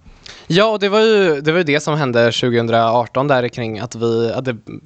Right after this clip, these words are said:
blev så mycket mer besvärligt helt plötsligt. Och, eh, framförallt så blev det ju då att man valde centralisera väldigt mycket. Att, eh, tolkningen blev ju in-, eh, bankerna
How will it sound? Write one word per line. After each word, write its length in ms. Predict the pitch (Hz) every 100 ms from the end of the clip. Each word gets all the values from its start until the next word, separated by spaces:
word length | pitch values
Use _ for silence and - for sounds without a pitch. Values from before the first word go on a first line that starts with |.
| _ _ _ -
blev 240 | 131 170
så 180 | - 120
mycket 440 | 139 151 - 180
mer 220 | 156 113
besvärligt 520 | 113 123 117 107 135 143
helt 160 | 120
plötsligt. 640 | 120 110 - 104 - - - - -
Och, 480 | - 135 - -
eh, 200 | 123 120 117
framförallt 480 | 135 123 131 156
så 100 | -
blev 220 | 156 139 120
det 80 |
ju 100 | 117
då 140 | 113 107
att 140 | 117
man 140 | 117 113
valde 460 | 120 113 110 113 - -
centralisera 840 | - 139 147 147 151 269 196 135
väldigt 260 | 120 113 113
mycket. 420 | 113 - - 131 - - -
Att, 320 | 139 - -
eh, 240 | 131 127 123
tolkningen 760 | - 170 143 - 147 147 135
blev 220 | 139 143
ju 60 | 143
in-, 340 | 147 143 151 143
eh, 180 | 156 135 131 -
bankerna 760 | 156 165 160 151 165 156 139